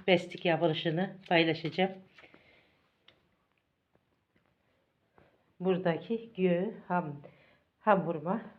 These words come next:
Burada, e, tam yetmişler var. Bunlardan seçip bestik yapacağım.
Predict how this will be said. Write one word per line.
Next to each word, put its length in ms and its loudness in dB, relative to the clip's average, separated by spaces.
Burada, 400 -2
e, 40 -10
tam 240 -8
yetmişler 600 -8
var. 300 -6
Bunlardan 460 -4
seçip 600 -8
bestik 360 -10
yapacağım. 420 -8